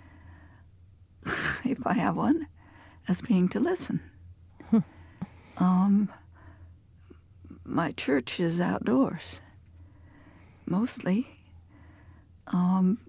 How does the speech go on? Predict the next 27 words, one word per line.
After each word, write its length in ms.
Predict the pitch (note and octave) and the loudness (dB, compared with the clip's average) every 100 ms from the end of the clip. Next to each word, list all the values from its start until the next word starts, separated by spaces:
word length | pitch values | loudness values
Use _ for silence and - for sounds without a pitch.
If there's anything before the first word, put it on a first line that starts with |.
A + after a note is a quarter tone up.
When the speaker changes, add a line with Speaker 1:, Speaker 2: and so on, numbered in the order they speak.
| - - - - - - - - - - - | -20 -20 -20 -20 -20 -20 -20 -20 -20 -20 -6
Speaker 1:
what's 280 | A#3 G#3+ - | 0 2 2
sacred 460 | - G#3 G3+ G#3 - | 2 2 2 -2 2
to 100 | G3+ | 2
me 240 | G3+ A3 | 4 4
is, 320 | G3+ F#3 - - | 2 0 -4 -2
is 180 | F3+ - | -2 0
this 160 | F3+ | -2
planet 480 | - - G3 A3 - | -2 -2 0 2 0
we 140 | G3+ G#3 | -2 0
live 200 | G3+ - | 0 -2
on. 320 | A3 B3+ D4 - - - - - - - - - - - - - - - - | 0 2 0 -4 -20 -20 -20 -20 -20 -20 -20 -20 -20 -20 -20 -20 -20 -20 -10
It's 200 | G3+ - | -8 -2
been 220 | G#3+ G3 | 4 6
here 340 | F#3 F#3 F#3+ | 6 6 4
for 320 | G3 - E3+ E3+ - - - - - - - - - - - - - - - | 2 -2 -4 -4 -12 -20 -20 -20 -20 -20 -20 -20 -20 -20 -20 -20 -20 -16 -4
more 280 | G3+ G3 | 0 2
than 400 | G3+ F3+ F#3 - - - - - | 2 2 0 -2 -10 -20 -20 -20
four 440 | - B3 G#3 G3 | -12 0 2 2
billion 580 | - - F#3+ G3 F#3 A#3+ | 4 4 6 6 6 6
years. 600 | G3 F#3+ F#3+ G#3+ - - - - - - - - - | 6 4 4 2 -2 -10 -20 -20 -20 -20 -20 -20 -2
Life 440 | G3+ F#3+ G3 A#3 | 4 8 8 6
has 160 | G3+ F#3+ | 2 0
been 240 | - G3+ | 2 4
on 160 | G3 G#3 | 4 2
it 140 | - - | 0 2
only 360 | A3+ A#3 A3+ | 6 6 4
for 460 | G#3+ - F3+ F3+ | 2 0 0 0